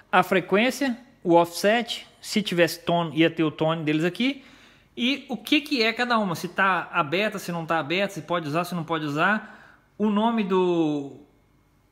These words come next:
da chamada ali de quem criou a, a repetidora, tá lá, beleza. O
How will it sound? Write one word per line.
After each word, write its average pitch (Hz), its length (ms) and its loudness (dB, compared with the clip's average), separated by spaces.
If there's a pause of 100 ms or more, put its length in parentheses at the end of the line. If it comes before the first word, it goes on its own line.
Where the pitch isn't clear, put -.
(160)
da 165 120 -2
chamada 170 520 0
ali 165 160 0
de 160 140 -2
quem 180 240 -6
criou 165 340 0
a, 147 180 0
a 139 180 -4
repetidora, 170 720 -4 (200)
tá 185 140 2
lá, 190 480 -2 (340)
beleza. 214 540 0
O 214 400 -2